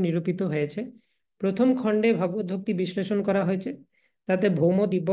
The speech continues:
ব্রহ্মলোক এবং বৈকুণ্ঠ লোকের বর্ণনা করা হয়েছে। সেখানে ভক্তদের বর্ণনা করা হয়েছে যথা প্রিয় ভক্ত, প্রিয়তম ভক্ত, পূর্ণ ভক্ত। গোলক মাহাত্ম্য নিরূপণ নামক দ্বিতীয় খণ্ডে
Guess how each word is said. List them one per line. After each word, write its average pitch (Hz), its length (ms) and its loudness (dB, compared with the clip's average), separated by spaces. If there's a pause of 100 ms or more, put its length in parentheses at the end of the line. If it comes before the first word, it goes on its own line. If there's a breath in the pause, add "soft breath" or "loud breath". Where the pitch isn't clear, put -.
ব্রহ্মলোক 185 440 2
এবং 185 120 -2 (100)
বৈকুণ্ঠ 165 420 -2
লোকের 196 360 -2
বর্ণনা 202 300 0
করা 202 240 -2
হয়েছে। 190 200 -8 (520)
সেখানে 208 280 0 (120)
ভক্তদের 190 540 2
বর্ণনা 196 320 4
করা 196 240 0
হয়েছে 190 200 0 (100)
যথা 170 200 0 (120)
প্রিয় 170 200 0 (100)
ভক্ত, 185 220 -4
প্রিয়তম 175 480 0 (120)
ভক্ত, 180 180 -8 (120)
পূর্ণ 180 260 0
ভক্ত। 160 240 -8 (880 soft breath)
গোলক 190 420 4
মাহাত্ম্য 208 360 0
নিরূপণ 208 520 -2
নামক 196 180 -4 (100)
দ্বিতীয় 180 300 0
খণ্ডে 190 340 -4